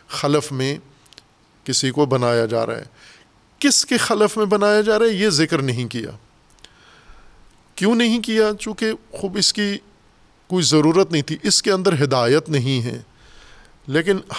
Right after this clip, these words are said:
हमें ज़्यादा दिलचस्पी इसी में थी कि किसकी जगह पर आ रहा है। अब जब कोई भी नहीं मिला हमें किसकी जगह आ रहा है, तो फिर ये एक, अ, आ गई कि चूँकि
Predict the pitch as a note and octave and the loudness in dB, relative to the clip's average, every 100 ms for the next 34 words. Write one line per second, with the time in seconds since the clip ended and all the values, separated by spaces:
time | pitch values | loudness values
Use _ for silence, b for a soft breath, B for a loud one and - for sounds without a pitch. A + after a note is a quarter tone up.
0 | - E3 A3+ A#3+ G#3+ G3 G#3+ F3+ E3 F#3 | -4 0 2 2 2 4 4 2 2 2
1 | - F#3+ E3 - D#3 A#2+ A#2 D3 D3 - | 0 0 2 2 0 -2 -4 -4 -6 -8
2 | D3 - A3+ - D#3 B2 C3+ A#2+ A2+ A#2 | -10 -2 0 0 0 0 2 2 0 0
3 | A2 A2 G#2+ - A2 - _ B B B | 0 0 -4 -6 -8 -16 _ B B B
4 | B B B B _ _ D3+ D#3+ D#3 E3+ | B B B B _ _ -4 -2 0 0
5 | - - G#3 A3 A3 G3+ F#3 G3+ G3 F#3+ | -2 0 0 2 2 2 2 2 4 4
6 | E3+ E3+ E3+ E3+ F3+ - _ _ - D#3+ | 2 0 0 -2 -8 -18 _ _ -2 0
7 | - F3 F3 F#3 F#3 E3+ E3+ F3 E3 E3+ | 0 0 2 2 2 2 2 2 2 2
8 | E3+ E3 E3+ E3 D#3+ - E3+ E3 D3+ - | 0 -2 0 2 0 -2 0 0 -2 -12
9 | b b b b D3 C3 F3 E3+ - - | b b b b -6 2 4 4 0 -12
10 | - - D#3 - - _ _ b b _ | -20 -4 -4 -4 -10 _ _ b b _
11 | - - C3+ C3 B2+ - - _ _ _ | -16 -4 0 0 -2 -6 -18 _ _ _
12 | - D3 D3+ D#3+ D#3+ D3 C3+ E3 | 0 0 2 0 0 -4 -4 -4